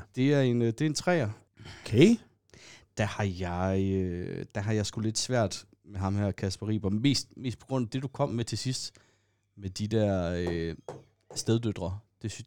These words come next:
Speaker 1: det var, det var meget ubehageligt.
Speaker 2: Det var exceptionelt, øh, ulækkert.
Speaker 1: Ja.
Speaker 2: Og der må man alligevel huske, at vi har haft nazister med i programmet, så det skal jo alligevel sættes lidt i relief af frygtelige mennesker, men
Speaker 1: Ja,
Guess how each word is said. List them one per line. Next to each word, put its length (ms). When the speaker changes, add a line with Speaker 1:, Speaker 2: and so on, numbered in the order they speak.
Speaker 1:
det 140
var, 240
det 160
var 140
meget 340
ubehageligt. 540
Speaker 2:
Det 60
var 40
exceptionelt, 540
øh, 260
ulækkert. 460
Speaker 1:
Ja. 120
Speaker 2:
Og 160
der 80
må 80
man 140
alligevel 260
huske, 240
at 20
vi 60
har 60
haft 140
nazister 400
med 120
i 40
programmet, 540
så 800
det 120
skal 140
jo 80
alligevel 280
sættes 260
lidt 140
i 60
relief 420
af 140
frygtelige 300
mennesker, 460
men 420
Speaker 1:
Ja, 260